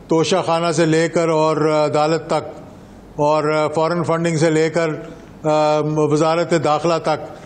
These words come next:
हर कोई ये कोशिश कर रहा है कि किसी न किसी तरह से खान साहब को या तो गिरफ्तार कर लें या पीटीआई पे पाबंदी लगा दें। लेकिन इनको ये मालूम नहीं है कि ये अब अवाम के हाथ में गेम चली गई है, अब ये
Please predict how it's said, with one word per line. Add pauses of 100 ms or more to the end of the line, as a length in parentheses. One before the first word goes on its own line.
(320)
हर
कोई
ये
कोशिश
कर
रहा
है
कि
किसी
न
किसी
तरह
से (480)
खान
साहब
को
या
तो
गिरफ्तार
कर
लें (400)
या
पीटीआई
पे
पाबंदी
लगा
दें। (500)
लेकिन
इनको
ये
मालूम
नहीं
है
कि
ये
अब
अवाम (460)
के
हाथ
में
गेम
चली
गई
है,
अब
ये